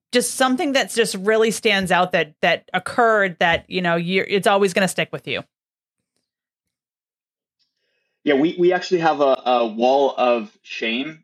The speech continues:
Speaker 2: um, at our
Speaker 1: <laughs>
Speaker 2: company. So
Speaker 1: Amazing.
Speaker 2: a wall that highlights all of our failures.
Speaker 1: Yeah.
Speaker 2: Um, because we think you need to fail to, to become, uh,
Speaker 1: Mm-hmm.
Speaker 2: to become successful. So I think a moment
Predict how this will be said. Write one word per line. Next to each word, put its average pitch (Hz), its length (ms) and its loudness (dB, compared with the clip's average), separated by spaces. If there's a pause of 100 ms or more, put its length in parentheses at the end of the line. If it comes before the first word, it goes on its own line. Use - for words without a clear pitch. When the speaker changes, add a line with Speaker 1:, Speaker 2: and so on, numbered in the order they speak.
(140)
Speaker 2:
um, 127 440 2
at 131 180 2
our 160 100 2
Speaker 1:
<laughs> - 120 0
Speaker 2:
company. 143 460 -4 (300)
So 160 240 2
Speaker 1:
Amazing. 139 320 4
Speaker 2:
a 147 40 6
wall 160 180 4
that 151 160 0
highlights 135 540 0
all 131 280 2
of 127 140 0
our 120 180 2
failures. 117 840 -4
Speaker 1:
Yeah. 156 260 -2 (100)
Speaker 2:
Um, 110 300 2
because 135 320 0
we 151 140 2
think 139 340 0
you 127 100 2
need 123 200 2
to 123 100 -2
fail 110 600 0 (200)
to, 107 160 -4
to - 160 -14
become, 104 680 -2 (360)
uh, 101 160 2
Speaker 1:
Mm-hmm. 95 100 -4
Speaker 2:
to - 60 -10
become 120 340 0
successful. 98 840 -4 (480)
So - 140 0
I 156 60 4
think 165 240 0
a 139 80 2
moment 147 600 2